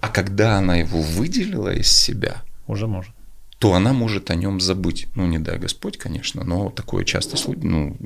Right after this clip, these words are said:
Speaker 1: случается.
Speaker 2: По разным причинам, да.
Speaker 1: По разным причинам, да. И когда ребенок, э, не накормлен, не напоен, не обогрет, что-то с ним такое происходит. И внутриутробно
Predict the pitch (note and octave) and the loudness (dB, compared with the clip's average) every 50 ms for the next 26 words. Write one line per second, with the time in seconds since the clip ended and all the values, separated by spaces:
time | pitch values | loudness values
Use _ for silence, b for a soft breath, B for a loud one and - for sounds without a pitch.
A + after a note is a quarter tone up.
0 | - - - - - - - - - C#3 D3+ D#3+ C3+ - - - - - - B | -12 -10 -8 -8 -6 -4 -2 0 2 2 2 2 2 0 -2 -2 -4 -4 -6 B
1 | B B B B B B B B B B B A#2 G2 F#2 F2+ F#2 F2+ E2 - G2 | B B B B B B B B B B B -2 0 0 0 -2 -4 -4 -6 -8
2 | - - G2+ G2 F#2+ F#2+ F#2 F#2+ C3+ E3+ D3+ G#2+ D#2+ D#2 D2 D2 - - - - | -10 -10 -10 -10 -10 -8 -2 0 2 2 2 2 0 0 -2 -2 -4 -4 -6 -6
3 | - - - - - - - F#2 F2+ G2+ A#2 B2+ C3 B B B B B - F2+ | -6 -6 -4 -6 -6 -6 -6 -4 -2 0 0 -2 -2 B B B B B 0 2
4 | F2+ E2 D#2+ - - E2 E2 D#2+ F2 G2+ G#2+ G#2 F#2+ F2 D#2+ D#2 - F2 F#2 G2 | 2 2 0 -2 -4 -2 0 2 4 4 4 4 2 2 0 0 0 2 2 2
5 | F#2 E2 D#2+ - - - - G1+ - - - F2+ E2+ E2 G2+ B2+ C#3 C#3 - - | 0 0 -2 -6 -10 -8 -6 -4 -4 0 2 4 4 4 4 2 0 0 -2 -2
6 | G2+ F#2 - F2 F2 E2 E2 D#2+ D#2+ E2+ F2+ A2+ B2+ B2 - - F#2+ F2+ F2 E2+ | -2 0 0 0 0 0 0 0 0 0 0 -2 -2 -4 -4 -4 -2 0 0 0
7 | E2+ E2 E2 E2 D#2+ E2+ F2 G2 A#2 A#2+ A#2+ A#2+ - G2+ F2 E2 E2+ E2 D#2+ - | 0 0 0 0 2 2 2 0 0 0 -2 -2 0 2 2 2 2 2 2 0
8 | - - - - - - - - G#2+ G#2 G2+ - - - G#2 - - - - - | 0 0 -2 -4 -4 -2 0 2 2 2 2 0 0 0 0 0 0 -2 -2 0
9 | - - - - - - G#2+ G2 G2 G#2 G2 F2+ - - - E2+ D#2+ D#2+ D#2+ - | -2 -4 -4 -2 0 2 2 4 4 4 2 2 0 -2 -2 -2 -2 -2 -4 -4
10 | - - E3+ G#3+ - - - E2 - | -2 0 0 2 2 2 2 2 2